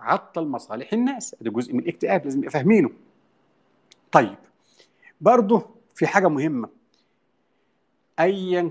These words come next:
كانت أسباب الاكتئاب وأيا كان اللي أدى ليه فهو قابل للعلاج، وده اللي لازم نأكد عليها عند الناس يا جماعة. الاكتئاب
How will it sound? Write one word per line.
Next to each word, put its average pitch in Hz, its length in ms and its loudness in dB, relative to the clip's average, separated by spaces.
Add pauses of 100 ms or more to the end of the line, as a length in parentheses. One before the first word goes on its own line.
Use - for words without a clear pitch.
كانت 165 400 -2 (180)
أسباب 151 440 -4
الاكتئاب 175 800 0 (160)
وأيا 151 380 0
كان 165 220 0
اللي 147 160 0
أدى 151 320 0
ليه 180 320 -2 (240)
فهو 165 580 2 (140)
قابل 143 380 0
للعلاج، 120 460 -4 (280)
وده 139 160 2
اللي 143 80 4
لازم 139 200 0
نأكد 151 260 -2
عليها 143 160 0
عند 123 180 -4
الناس 131 320 -2
يا 107 40 -12
جماعة. 104 220 -10 (600)
الاكتئاب 131 760 2